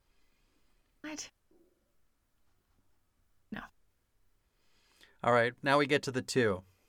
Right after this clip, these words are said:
Speaker 2: Hmm, what should I do first? Dante's Peak.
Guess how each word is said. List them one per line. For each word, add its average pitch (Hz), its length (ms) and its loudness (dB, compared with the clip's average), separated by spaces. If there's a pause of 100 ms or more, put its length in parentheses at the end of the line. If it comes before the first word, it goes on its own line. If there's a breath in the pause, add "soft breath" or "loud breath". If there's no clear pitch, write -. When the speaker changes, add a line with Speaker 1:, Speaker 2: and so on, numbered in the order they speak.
(2500)
Speaker 2:
Hmm, 101 320 -6
what 104 120 -8
should 107 160 -8
I 101 60 -6
do 101 160 -8
first? 98 460 -10 (800)
Dante's 135 500 2
Peak. - 460 -6